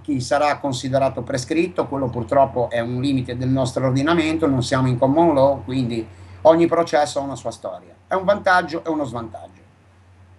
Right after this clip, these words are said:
La cosa inequivocabile è che oggi chi vince le sentenze in tribunale,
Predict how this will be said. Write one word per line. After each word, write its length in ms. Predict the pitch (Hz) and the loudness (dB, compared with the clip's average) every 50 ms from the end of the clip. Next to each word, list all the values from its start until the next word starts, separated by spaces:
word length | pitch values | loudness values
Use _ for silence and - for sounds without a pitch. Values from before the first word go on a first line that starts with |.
| - - - - _ _ _ _ _ _ 359 339 330 277 269 - _ _ _ - 269 262 - - - - - | -20 -20 -20 -20 _ _ _ _ _ _ -20 -18 -16 -16 -16 -18 _ _ _ -20 -20 -20 -18 -20 -20 -16 -10
La 220 | 262 285 294 208 214 | 0 2 2 2 4
cosa 320 | - 302 277 220 170 180 | 6 4 4 4 2 -2
inequivocabile 1080 | 180 180 185 185 - 233 240 226 269 - - 226 240 285 285 302 294 294 285 - - | -4 -6 -6 -10 -10 -6 -4 -4 -4 -2 0 0 0 0 0 0 2 4 4 4 2
è 200 | - - 165 131 | -4 -10 -10 -10
che 340 | - - 196 190 151 123 120 - - - _ _ | -10 -10 -8 -8 -6 -8 -10 -12 -18 -20 _ _
oggi 600 | - 185 190 185 185 180 175 170 220 262 277 269 - | -4 -2 -2 -2 -2 -4 -8 -8 -10 -10 -12 -14 -16
chi 240 | _ - 262 277 285 | _ -4 -2 -2 -2
vince 400 | 214 175 220 240 233 180 - 175 | -2 -2 -4 -6 -6 -4 -4 -4
le 120 | 160 165 | -2 -4
sentenze 600 | 170 - - 170 170 131 135 208 240 226 - - | -4 -6 -6 -6 -6 -6 -6 -6 -8 -8 -6 -6
in 120 | 151 147 151 | -4 -4 -4
tribunale, 920 | 170 196 190 175 160 151 143 139 123 110 101 98 104 104 110 127 151 | -4 -4 -2 -2 -2 -2 -2 -4 -6 -8 -10 -12 -12 -10 -8 -8 -8